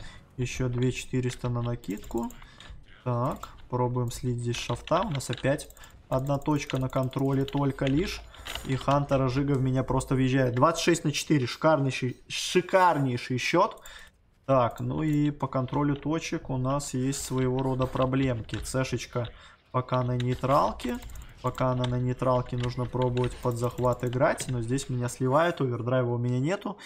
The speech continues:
Еще один овер у меня будет. Но у нас контроль лишь только одной точки. Нам нужно быстро забирать вторую. То мы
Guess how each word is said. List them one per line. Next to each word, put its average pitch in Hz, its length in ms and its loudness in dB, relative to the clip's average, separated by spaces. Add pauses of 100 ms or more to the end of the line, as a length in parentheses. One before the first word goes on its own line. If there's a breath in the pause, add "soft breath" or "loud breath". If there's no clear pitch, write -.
(280 loud breath)
Еще 131 240 0
один 131 200 2
овер 127 220 2
у 127 40 0
меня 123 240 0
будет. 165 420 -2 (380 loud breath)
Но 127 160 0
у - 20 0
нас 143 220 -2
контроль 135 640 0
лишь 139 300 0
только 151 640 2
одной 131 520 2
точки. 147 440 0
Нам 113 160 -4
нужно 123 240 -2
быстро 123 340 -2
забирать 117 380 -2
вторую. 131 480 -2 (920 loud breath)
То 131 120 0
мы 123 180 0